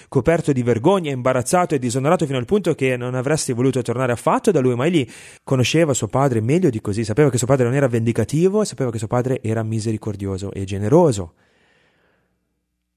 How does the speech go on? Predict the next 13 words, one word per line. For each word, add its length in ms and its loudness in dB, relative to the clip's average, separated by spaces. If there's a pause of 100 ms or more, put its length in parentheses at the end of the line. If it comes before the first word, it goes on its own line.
(320)
Ora, 120 -2
i 360 0
servi 480 2
salariati 720 2
non 140 -2
erano 220 0
schiavi, 500 2
gli 80 -4
schiavi 460 -2
vivevano 640 0
all'interno 520 -4
della 140 -6
famiglia, 560 -6